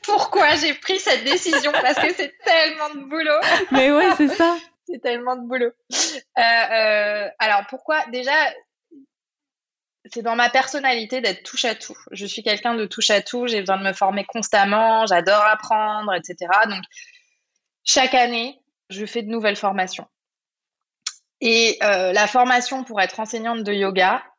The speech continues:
Speaker 1: sans rire, ça fait bien quinze ans que j'ai envie de le faire. Et puis, euh, euh, quand j'étais en Corée, justement, euh, j'avais, j'avais pris la décision, « Bon, là, j'y vais, je vais le faire. » J'ai cherché une formation à Séoul, j'ai pas trouvé ce que je voulais.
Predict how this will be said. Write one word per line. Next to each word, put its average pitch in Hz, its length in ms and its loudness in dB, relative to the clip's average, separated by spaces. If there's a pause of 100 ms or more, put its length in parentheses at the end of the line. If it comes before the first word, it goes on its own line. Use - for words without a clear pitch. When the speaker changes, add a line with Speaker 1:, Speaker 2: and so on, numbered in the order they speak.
(180)
Speaker 1:
sans 277 260 4
rire, 240 480 -2 (480)
ça 208 160 0
fait 220 140 -2
bien 196 220 -2
quinze 294 420 0
ans 233 200 -2 (280)
que 226 100 -2
j'ai 202 120 0
envie 214 200 -2
de 208 60 -6
le 208 80 0
faire. - 240 -8 (600)
Et 233 180 0
puis, 320 320 2
euh, 220 280 4 (100)
euh, 185 280 0 (140)
quand 269 160 -6
j'étais 302 180 -6
en 240 120 -2
Corée, 247 260 -2
justement, 226 600 -4
euh, 175 240 -2
j'avais, 180 400 -4
j'avais 185 200 -4
pris 320 180 -4
la 247 140 4
décision, « 214 400 -4 (120)
Bon, 165 120 -10
là, 233 180 4
j'y 196 180 -2
vais, 220 200 2
je 180 80 -6
vais 180 60 0
le 175 60 -10
faire. » 233 380 2 (520)
J'ai 262 180 4
cherché 285 480 2
une 240 160 -4
formation 214 680 0
à 220 120 2
Séoul, 226 340 -2
j'ai 220 160 0
pas 285 220 0
trouvé 233 420 -2
ce - 80 -8
que 220 140 -4
je 202 100 -6
voulais. 190 360 -2